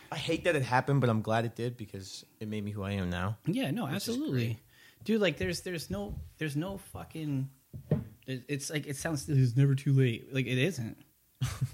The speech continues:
Speaker 2: It, no, seriously, like, it sounds fucking dumb and, and stupid, and, and people get it twisted because they fucking, they care about the opinions of others.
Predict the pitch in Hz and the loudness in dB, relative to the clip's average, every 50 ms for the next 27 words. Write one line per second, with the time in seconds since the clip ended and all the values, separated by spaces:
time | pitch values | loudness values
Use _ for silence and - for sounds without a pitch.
0 | - - - 135 139 110 120 135 151 165 147 135 - 208 262 233 - 123 110 117 | -8 -6 0 0 0 2 2 0 0 2 0 0 0 0 0 0 0 -2 -2 -2
1 | 120 123 110 127 127 - - 160 170 170 160 139 - - 160 - - 127 120 110 | -2 -2 -2 -4 -4 -2 -2 -2 0 0 -2 -2 -2 -2 -4 0 2 2 2 4
2 | 123 160 190 156 127 120 117 - 143 127 123 - - - 143 180 208 - 127 117 | 4 4 6 6 6 4 4 2 2 0 2 2 2 2 4 2 4 4 2 4
3 | 117 117 120 - - - - - - - - - - - 117 - - 190 190 160 | 4 2 2 0 -4 -14 -20 -20 -20 -20 -20 -12 -2 -2 -2 0 0 -2 0 2
4 | 143 143 127 - - - - 147 170 - - 131 117 123 117 - 127 113 110 123 | 2 2 2 2 -2 -2 -2 0 0 0 0 0 0 0 0 0 -2 -2 0 0
5 | 120 117 117 - 123 127 135 - 127 123 120 120 123 - - - _ _ _ _ | -2 -2 -2 -2 -2 -2 0 0 2 2 4 2 2 0 -4 -16 _ _ _ _
6 | _ _ _ _ _ _ _ - _ _ - - 127 123 - - - 143 151 151 | _ _ _ _ _ _ _ -20 _ _ 4 4 4 4 4 0 0 2 4 6
7 | 143 135 127 123 - - _ _ _ _ _ _ _ _ _ _ _ _ _ _ | 8 8 6 6 4 -2 _ _ _ _ _ _ _ _ _ _ _ _ _ _
8 | - 127 131 123 123 - 123 120 120 - - 139 139 131 120 117 113 113 123 131 | 2 4 4 4 4 2 0 0 0 2 4 6 6 6 4 2 0 0 0 0
9 | 117 107 107 123 - - | 0 -2 -6 -8 -10 -16